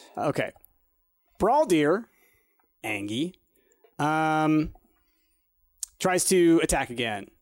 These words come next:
and, uh, uses his bite and his two claw attacks. So I'm gonna roll three of these. Uh, I gotta do 'em in different successions, though.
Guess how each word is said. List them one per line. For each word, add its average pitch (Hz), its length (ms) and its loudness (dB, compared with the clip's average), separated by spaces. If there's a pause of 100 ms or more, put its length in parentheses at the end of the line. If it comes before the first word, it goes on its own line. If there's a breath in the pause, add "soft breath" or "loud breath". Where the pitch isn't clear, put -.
(160)
and, 113 340 -4
uh, 107 360 -2
uses 120 320 -2
his 113 120 -4
bite 156 300 0
and 131 120 -4
his 120 80 -4
two 131 140 -4
claw 110 280 -2
attacks. - 520 -8 (360 soft breath)
So 175 640 2
I'm 139 100 -6
gonna 123 140 -2
roll 120 500 0 (880)
three 101 380 -8
of 104 340 -6
these. 151 680 -4 (2500)
Uh, 104 600 -14
I - 280 -18
gotta 120 160 -4
do 104 140 -6
'em 95 100 -8
in 98 140 -12 (100)
different - 500 -12
successions, - 640 -12
though. - 180 -12